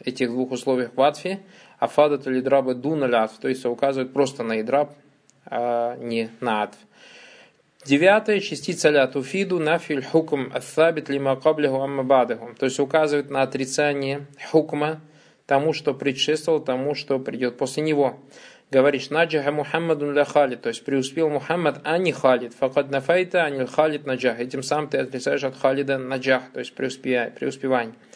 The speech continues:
Аллази баяваттаху ли Мухаммад, которым ты описал Мухаммад. Ва иштарату лиль атфи би ля является условием для атфа частицы ля ифраду матуфайхи, точно так же, как двух присутствующих, пре-, предшествующих частиц.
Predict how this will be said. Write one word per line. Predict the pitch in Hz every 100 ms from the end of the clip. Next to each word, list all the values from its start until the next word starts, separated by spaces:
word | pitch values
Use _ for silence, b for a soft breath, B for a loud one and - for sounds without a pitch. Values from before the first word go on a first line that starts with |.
| B B B -
Аллази | 127 131 131
баяваттаху | 135 135 123 135 147 156 139 139
ли | 131 131
Мухаммад, | 123 - 131 117
которым | - 113 139 131
ты | 127
описал | 113 117 - 131
Мухаммад. | 123 - 117 117 - _ B B B B B
Ва | 135 139
иштарату | 135 208 220 185
лиль | 165 151
атфи | 160 170 -
би | 139 135
ля | 131 143 156 - _ _ - -
является | - 139 143 165 165 147
условием | 135 160 151 135
для | 131
атфа | 139 - 123
частицы | - - 131 127 123
ля | 135 147
ифраду | 143 - 143 147 135
матуфайхи, | 117 117 117 135 151 156
точно | 139 127 117
так | 120 120
же, | 120
как | 113
двух | 113 120
присутствующих, | - - 120 120 123 123 131 -
пре-, | - 120
предшествующих | 110 135 - 131 131 127 123
частиц. | - 123 - 180 -